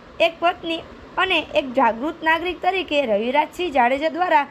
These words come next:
ત્યાંના પોલીસ સ્ટેશનમાં ફરિયાદ કરતા સરપંચ દાનુભા નથુભા જાડેજાને પોલીસ સ્ટેશન બોલાવવામાં આવેલ હતા, પરંતુ સરપંચ દાનુભા નથુભા જાડેજા દ્વારા નિવેદન આપવામાં આવેલ હતું કે મને કાંઈ ખબર જ નથી. તો શું સરપંચ હોય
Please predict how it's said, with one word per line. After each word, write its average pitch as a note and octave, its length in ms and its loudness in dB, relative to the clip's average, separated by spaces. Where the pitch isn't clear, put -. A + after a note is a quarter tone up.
ત્યાંના C#4 280 -2
પોલીસ E4 320 -6
સ્ટેશનમાં E4 600 -2
ફરિયાદ B3+ 380 0
કરતા F4 340 0
સરપંચ C4 600 0
દાનુભા A#3+ 500 2
નથુભા C#4 460 -2
જાડેજાને C4+ 580 0
પોલીસ C#4+ 240 0
સ્ટેશન E4+ 340 -4
બોલાવવામાં E4 580 -4
આવેલ D#4 340 0
હતા, E4+ 220 -4
પરંતુ E4 400 -2
સરપંચ D4+ 640 0
દાનુભા C4 500 2
નથુભા D4+ 460 0
જાડેજા C4 420 2
દ્વારા D4+ 360 0
નિવેદન B3 520 -2
આપવામાં D#4+ 380 0
આવેલ D#4+ 260 0
હતું D#4 320 -4
કે F#4+ 140 2
મને C#4 320 0
કાંઈ E4 320 0
ખબર D4 380 2
જ C4 100 -8
નથી. E4+ 260 -4
તો B3 140 -8
શું F4+ 240 -8
સરપંચ D4 560 -4
હોય D#4+ 260 4